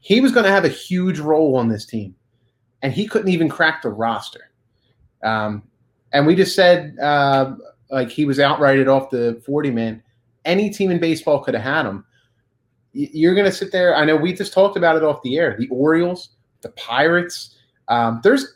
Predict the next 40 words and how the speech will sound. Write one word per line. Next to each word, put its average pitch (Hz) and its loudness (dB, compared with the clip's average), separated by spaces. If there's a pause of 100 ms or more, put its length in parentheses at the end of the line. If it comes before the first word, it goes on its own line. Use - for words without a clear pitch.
gotta 247 2
be 208 2
a, - 4
one 160 2
of 202 4
those 185 4
bad 165 0
teams 147 -6 (100)
out 131 -6
there 131 2
that 131 -2
could 190 0
have 151 0
took - -8
a 131 -8
chance 170 -6
on 139 0
him. 131 -2
I 147 -2
understand 180 -4
the 127 -2
money, 131 -6 (320)
but 269 0
at 277 -6
the 339 -2
end 359 0
of 233 4
the 127 0
day, 160 2
it's, - -4 (760)
it's - -20
not 311 -2
like 247 2
he's 165 -2
making 175 2
twenty-five 160 0
million 143 0
dollars 120 0
a 101 -16
year. 104 -6